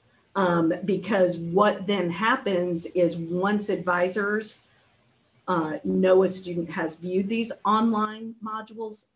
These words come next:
that's when we're gonna set up the one-on-one Zoom advising sessions to talk to your student specifically about their situation prior to the registration date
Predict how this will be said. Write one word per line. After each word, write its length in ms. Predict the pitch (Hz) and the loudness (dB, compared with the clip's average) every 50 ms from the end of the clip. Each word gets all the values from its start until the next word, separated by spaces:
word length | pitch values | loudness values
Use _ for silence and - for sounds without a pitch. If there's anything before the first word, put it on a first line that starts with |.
| 175 170 | -16 -8
that's 360 | 196 202 214 208 208 - - | -6 -4 -4 -4 -6 -10 -12
when 160 | 226 214 226 214 | -10 -10 -10 -10
we're 140 | 202 190 | -10 -12
gonna 180 | 196 202 185 180 | -12 -14 -14 -14
set 260 | 175 - - 185 175 | -14 -14 -14 -12 -12
up 200 | 175 160 - _ - | -12 -12 -14 _ -12
the 60 | 170 | -12
one-on-one 800 | 170 170 175 180 180 180 170 165 165 165 165 165 165 165 160 156 | -10 -10 -10 -10 -10 -10 -10 -10 -10 -10 -10 -10 -10 -10 -12 -14
Zoom 720 | 160 160 160 170 196 214 226 220 208 190 180 170 170 165 170 - | -16 -20 -16 -12 -12 -10 -8 -8 -8 -10 -10 -10 -10 -12 -12 -14
advising 600 | - 170 _ 170 160 165 160 151 160 151 156 151 | -18 -18 _ -16 -14 -14 -14 -14 -14 -14 -14 -14
sessions 840 | 147 - 139 135 139 - - 165 156 160 185 233 233 - - - _ _ _ _ _ _ _ _ _ _ _ _ _ _ _ _ _ _ _ | -14 -16 -18 -20 -18 -18 -16 -16 -16 -14 -12 -14 -14 -14 -18 -20 _ _ _ _ _ _ _ _ _ _ _ _ _ _ _ _ _ _ _
to 180 | - - 214 175 | -16 -14 -14 -12
talk 340 | 170 - 214 185 180 180 - | -10 -8 -6 -6 -6 -6 -8
to 100 | - 196 | -14 -14
your 280 | 175 175 175 185 202 202 | -12 -8 -8 -6 -6 -8
student 400 | - - - 220 214 208 - - | -10 -12 -12 -12 -12 -12 -12 -14
specifically 720 | - - 196 190 - 214 196 196 196 175 - - 175 170 | -16 -18 -18 -16 -14 -14 -14 -14 -16 -18 -14 -10 -8 -8
about 320 | 170 - 185 170 170 - - | -8 -8 -10 -12 -14 -12 -8
their 160 | 180 175 180 | -8 -8 -8
situation 1040 | 185 - 190 185 - - 170 180 196 202 208 202 - 196 175 160 160 160 160 165 - _ _ _ _ _ _ _ _ - - - - | -10 -12 -16 -16 -16 -16 -14 -12 -10 -10 -10 -12 -12 -12 -12 -10 -10 -12 -14 -16 -18 _ _ _ _ _ _ _ _ -20 -20 -18 -14
prior 600 | 185 185 190 190 190 190 202 202 202 202 196 190 | -10 -8 -6 -4 -4 -4 -6 -6 -8 -8 -10 -10
to 360 | 185 - - 208 185 190 175 | -12 -12 -12 -10 -10 -12 -12
the 180 | 185 175 160 151 160 | -10 -10 -10 -8 -8
registration 1000 | 180 175 170 170 165 165 - - - 170 170 185 196 208 202 - - 170 170 160 | -8 -8 -8 -10 -12 -14 -14 -16 -14 -12 -10 -10 -10 -10 -12 -12 -12 -12 -12 -10
date 480 | 170 175 165 160 165 156 151 147 - | -10 -10 -8 -8 -8 -10 -10 -12 -14